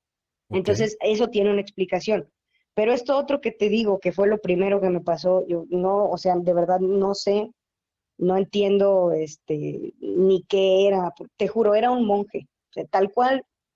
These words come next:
Speaker 2: si tú ves, este, como el de Assassin's Creed, creo se llama, que ves que trae una capucha,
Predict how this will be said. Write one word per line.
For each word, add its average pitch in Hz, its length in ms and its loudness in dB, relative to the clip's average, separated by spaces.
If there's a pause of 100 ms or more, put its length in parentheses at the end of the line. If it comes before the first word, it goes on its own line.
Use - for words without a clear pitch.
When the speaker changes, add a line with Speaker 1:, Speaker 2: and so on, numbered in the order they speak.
(400)
Speaker 2:
si 208 200 -6
tú 240 220 0
ves, 240 240 2
este, 180 600 0
como 196 260 0
el 185 120 4
de 180 300 4
Assassin's 208 520 0
Creed, 240 320 0
creo 247 160 0
se 247 140 -2
llama, 208 280 0
que 196 100 -2
ves 202 120 -2
que - 100 -16
trae 202 180 0
una 208 140 -2
capucha, 208 580 -6